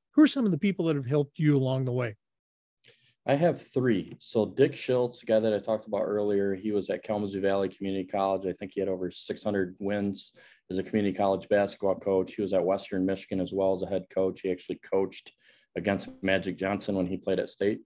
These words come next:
Speaker 2: So, uh, quite a few years back. Uh, but just a great guy. He's one that brought me in. He, uh,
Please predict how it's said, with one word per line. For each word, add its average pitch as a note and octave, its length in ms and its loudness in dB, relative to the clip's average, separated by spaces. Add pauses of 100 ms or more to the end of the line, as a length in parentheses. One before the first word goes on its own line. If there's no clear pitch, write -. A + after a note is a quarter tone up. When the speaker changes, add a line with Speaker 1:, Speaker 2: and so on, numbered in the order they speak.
Speaker 2:
So, F2+ 340 -6
uh, F2 260 -2 (360)
quite G2 180 -2
a F2+ 60 -6 (120)
few G#2+ 120 0
years G2 260 2
back. A2 400 2 (460)
Uh, G#2+ 140 4
but A2+ 140 -2
just D3 220 0
a A#2 40 4
great A2 440 0
guy. F#2+ 400 -2
He's G2+ 160 -4
one G#2 160 0
that F#2 160 -2
brought F#2+ 260 2
me F#2 140 -4
in. F#2 220 -2
He, F2+ 420 -4
uh, E2+ 380 -4